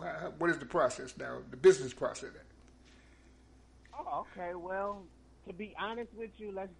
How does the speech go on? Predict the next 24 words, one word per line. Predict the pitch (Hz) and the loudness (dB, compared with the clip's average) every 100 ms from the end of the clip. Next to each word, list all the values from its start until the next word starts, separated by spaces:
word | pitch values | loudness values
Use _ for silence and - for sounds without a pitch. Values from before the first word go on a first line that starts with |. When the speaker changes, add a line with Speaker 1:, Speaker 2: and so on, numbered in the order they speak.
| 180 | -14
Speaker 2:
just | 170 - - | -14 -14 -14
go | 160 156 | -12 -14
straight | - 143 - | -14 -14 -14
in, | 127 127 104 113 | -16 -16 -16 -14
okay? | 127 - 139 135 - | -14 -12 -14 -10 -2
Speaker 1:
Okay. | 143 - - - | -2 -2 -8 -8
Speaker 2:
Um, | 156 156 151 143 131 120 117 - - - - - - - - - - - - - | -4 -2 -2 -2 -4 -8 -16 -20 -20 -20 -20 -20 -20 -20 -20 -20 -20 -20 -18 -4
all | 196 233 226 | 0 0 -2
five | 220 208 180 - | -4 -4 -6 -10
seasons | 208 180 170 147 | -12 -10 -14 -14
are | - 135 131 147 | -12 -10 -10 -10
megally | 170 175 165 160 151 - - | -10 -8 -10 -12 -16 -20 -8
powerful. | 180 165 156 - 147 143 - - - | -4 -2 -4 -8 -14 -16 -18 -20 -20
The | 156 | -6
first | 208 220 - | -4 -4 -8
season | 208 175 165 | -16 -14 -16
is | 147 | -14
amazing, | 147 151 165 160 147 127 | -14 -12 -12 -12 -16 -16
but | 135 135 | -14 -8
all | 160 170 | -4 -4
of | 165 151 | -6 -10
them | 139 | -12
together | 131 131 143 131 113 | -18 -14 -12 -12 -16
equals | 147 139 131 123 | -18 -18 -18 -20